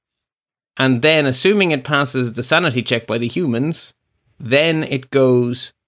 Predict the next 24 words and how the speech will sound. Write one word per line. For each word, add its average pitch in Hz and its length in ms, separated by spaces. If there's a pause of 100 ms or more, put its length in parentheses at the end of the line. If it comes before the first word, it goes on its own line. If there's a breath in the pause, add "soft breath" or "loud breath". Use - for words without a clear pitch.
(120)
to 117 280
law 107 180
enforcement. - 460 (960)
Now, 143 140
because 220 600 (320)
we're, 151 200
we're 151 400
doing 156 520
matches 190 440
of 165 120
hashes 160 680
and 135 160
you 131 80
have 156 240
to 170 100
meet 147 400 (160)
a 123 100
threshold, 147 920 (720)
the 135 60
probability 196 720
of 151 100
a 147 80
false 147 300
positive 131 760